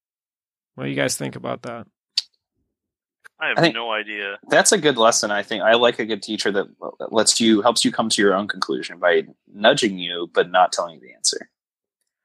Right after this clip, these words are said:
Speaker 1: I like teachers like that a lot because they make it easier for the rest of us to pretend to be good teachers when you just didn't finish coming up with a lesson plan.
Speaker 3: Yeah, it just, I don't know. What do you think? It's just a great cover for,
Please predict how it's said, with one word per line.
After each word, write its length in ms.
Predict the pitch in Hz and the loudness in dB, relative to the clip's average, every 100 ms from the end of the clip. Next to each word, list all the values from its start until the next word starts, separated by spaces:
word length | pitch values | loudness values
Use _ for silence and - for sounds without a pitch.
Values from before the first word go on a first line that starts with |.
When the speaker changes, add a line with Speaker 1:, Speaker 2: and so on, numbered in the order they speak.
| _ _ | _ _
Speaker 1:
I 200 | - 208 | -2 0
like 280 | 277 311 233 | 4 2 2
teachers 380 | 269 233 240 214 | -4 -2 -2 2
like 180 | 190 | 2
that 200 | 185 190 151 | 4 2 2
a 80 | |
lot 600 | 151 135 139 165 185 - 139 | 0 0 2 4 4 0 -6
because 360 | 147 165 151 | -8 -6 -2
they 120 | 147 147 | -2 2
make 260 | 156 151 | 2 2
it 120 | 156 | 0
easier 500 | 131 147 147 160 156 | 0 -4 -2 0 0
for 180 | 143 147 | 0 -2
the 120 | 139 131 | -2 2
rest 340 | 131 151 - | 2 2 2
of 140 | 147 | 0
us 300 | 139 131 - - | 2 0 0 -4
to 120 | 135 | -6
pretend 460 | 151 131 - 147 143 | -4 -4 -2 -2 -2
to 60 | |
be 140 | 123 120 | -4 -4
good 260 | 127 120 | -4 -4
teachers 580 | - 123 - 117 110 - | -6 -6 -8 -8 -8 -8
when 160 | 127 123 | -10 -8
you 80 | |
just 380 | 123 127 - - _ _ _ _ _ | -4 2 2 0 _ _ _ _ _
didn't 260 | 151 139 139 | 0 0 0
finish 480 | - 139 139 131 - | 0 2 4 2 0
coming 320 | - 139 131 | 0 0 0
up 140 | 131 127 | 0 -2
with 80 | 123 | -6
a 60 | |
lesson 400 | 123 123 127 131 | -4 -4 -4 -6
plan. 480 | 113 120 117 113 113 _ _ _ _ _ _ _ _ _ _ _ | -10 -14 -14 -16 -20 _ _ _ _ _ _ _ _ _ _ _
Speaker 3:
Yeah, 260 | 117 107 85 - | 2 2 2 -2
it 80 | 104 | -2
just, 160 | 113 | 2
I 120 | - 120 | 4 4
don't 120 | 123 | 4
know. 120 | 117 | 2
What 140 | 110 107 | 2 0
do 100 | 117 | -2
you 80 | |
think? 260 | 120 92 85 | -4 -8 -8
It's 140 | 87 | -6
just 180 | 90 - | -2 -2
a 40 | - | 2
great 220 | 101 98 | 2 4
cover 300 | 107 95 82 | 2 2 -4
for, 400 | - 85 80 80 | -6 -4 -4 -2